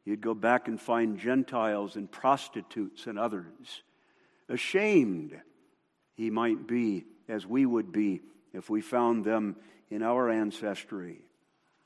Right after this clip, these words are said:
His hometown, nothing to speak of. In fact, it was despised. Nazareth. He came with the status and the reputation of a servant. He may well, as well have been found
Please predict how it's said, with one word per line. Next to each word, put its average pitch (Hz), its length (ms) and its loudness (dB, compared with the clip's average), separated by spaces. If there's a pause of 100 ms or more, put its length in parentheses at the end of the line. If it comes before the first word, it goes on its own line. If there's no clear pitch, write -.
(100)
His 98 140 -12
hometown, 143 760 2 (220)
nothing - 300 -10
to 98 80 -8
speak - 380 -4
of. 131 200 2
In 113 120 -2
fact, 127 320 0
it 123 80 -4
was 123 160 -2
despised. 120 840 -4 (280)
Nazareth. 127 920 -2 (1500)
He 127 120 -4
came 190 540 4 (340)
with 107 140 -8
the 113 100 -2
status 165 920 2 (500)
and 110 120 -6
the 104 60 -2
reputation 123 920 -2 (640)
of 110 140 -8
a 110 80 -4
servant. 139 640 2 (440)
He 143 120 4
may 185 380 6
well, 175 560 6
as 147 240 2
well 185 320 6
have 139 320 0
been 120 200 2
found 120 520 4